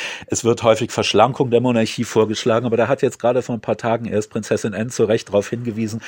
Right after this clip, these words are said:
dass das gesagt wurde, bevor zum Beispiel ein Bruder des Königs, Prinz Andrew, und ein Sohn des Königs mit seiner ganzen Familie, Prinz Harry, sowieso ausgestiegen sind. Und man muss auch aufpassen, man kann einen Baum auch verschlanken, indem man alle Äste und alle Wurzeln abhackt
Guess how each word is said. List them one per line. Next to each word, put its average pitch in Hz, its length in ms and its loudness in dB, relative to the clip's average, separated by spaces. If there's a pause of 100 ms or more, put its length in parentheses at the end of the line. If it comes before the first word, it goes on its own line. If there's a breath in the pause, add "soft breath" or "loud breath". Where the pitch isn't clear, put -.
(280 loud breath)
dass 104 160 0
das 123 220 2
gesagt 104 400 4
wurde, 123 240 4 (220 loud breath)
bevor 127 420 2
zum 101 240 -4
Beispiel 92 400 4
ein 95 220 2
Bruder 117 320 2
des 113 160 -2
Königs, 113 340 0
Prinz - 300 -2
Andrew, 104 360 0
und 98 100 2
ein 92 180 -2
Sohn 101 260 0
des 113 160 0
Königs 110 400 -2
mit 101 120 -4
seiner 101 220 2
ganzen 101 280 -2
Familie, 104 440 0
Prinz 98 320 0
Harry, 104 280 2 (260 loud breath)
sowieso 117 420 4
ausgestiegen 85 720 0
sind. 113 280 -2
Und 101 120 0
man 101 140 0
muss 107 160 -2
auch 104 140 2
aufpassen, - 480 2
man 101 100 0
kann 113 220 -2
einen 104 180 -2
Baum 101 300 2
auch 98 140 0
verschlanken, 98 580 0
indem 101 220 -2
man 101 120 -2
alle 104 240 2
Äste 101 300 -2
und 101 160 0
alle 95 260 0
Wurzeln 104 380 -2
abhackt - 480 -2